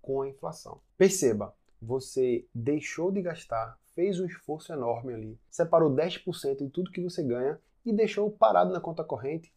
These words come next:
deixou na poupança, e aquele dinheiro não está crescendo proporcionalmente aos preços das coisas, do mercado, do combustível,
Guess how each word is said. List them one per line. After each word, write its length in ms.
deixou 340
na 100
poupança, 640
e 120
aquele 440
dinheiro 480
não 460
está 460
crescendo 880
proporcionalmente 1300
aos 580
preços 600
das 320
coisas, 400
do 80
mercado, 800
do 180
combustível, 920